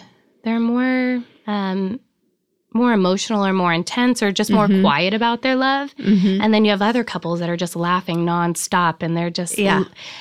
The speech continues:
Speaker 1: um, there's more of, like, an effervescent vibe. So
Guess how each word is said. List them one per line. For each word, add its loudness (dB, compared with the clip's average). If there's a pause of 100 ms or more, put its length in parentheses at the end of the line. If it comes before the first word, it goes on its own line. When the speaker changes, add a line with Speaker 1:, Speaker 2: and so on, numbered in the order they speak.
(180)
Speaker 1:
um, -2
there's 0
more 2
of, -2
like, -2
an -6
effervescent -6
vibe. -2
So 2